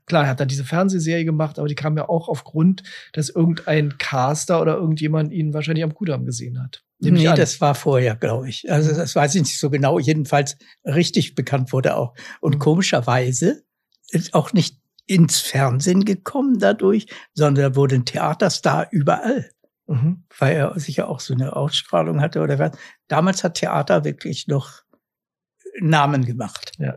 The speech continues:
Speaker 1: ja. Es war ja dieses, dieses, äh, was man heute so, das klassische West-Berlin, ne, dazu gehörte ja der Kudamm natürlich, aber auch die Kudamm-Theater.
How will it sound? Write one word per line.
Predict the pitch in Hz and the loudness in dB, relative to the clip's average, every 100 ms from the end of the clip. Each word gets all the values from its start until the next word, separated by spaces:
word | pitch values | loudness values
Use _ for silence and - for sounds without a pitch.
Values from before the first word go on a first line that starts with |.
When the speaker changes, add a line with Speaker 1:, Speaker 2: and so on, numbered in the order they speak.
| - | -8
Speaker 1:
ja. | 127 - - - | -10 -10 -16 -4
Es | - | 2
war | |
ja | 185 | 4
dieses, | 165 170 156 | 4 2 0
dieses, | - 156 185 - | -2 0 0 -2
äh, | - 147 | -4 -2
was | 147 165 | -2 0
man | 156 | 0
heute | 156 202 | 2 0
so, | 165 160 151 - - - | 0 2 2 0 -4 -14
das | 143 147 - | -8 -6 -4
klassische | 147 160 208 208 170 | -2 -2 0 -2 -2
West-Berlin, | 151 160 - 139 131 180 269 | -2 -4 -4 -2 0 -2 0
ne, | 214 170 | 0 0
dazu | 170 160 | 0 -2
gehörte | 143 147 180 180 | -4 -2 0 0
ja | 156 139 | 0 -2
der | 135 | -4
Kudamm | - 165 190 180 | -4 0 2 4
natürlich, | 165 156 175 196 - | 2 0 0 0 -2
aber | 143 | -4
auch | 139 | -4
die | 151 | -6
Kudamm-Theater. | 127 151 139 131 135 135 180 247 | -8 -6 -6 -6 -6 -6 -6 -8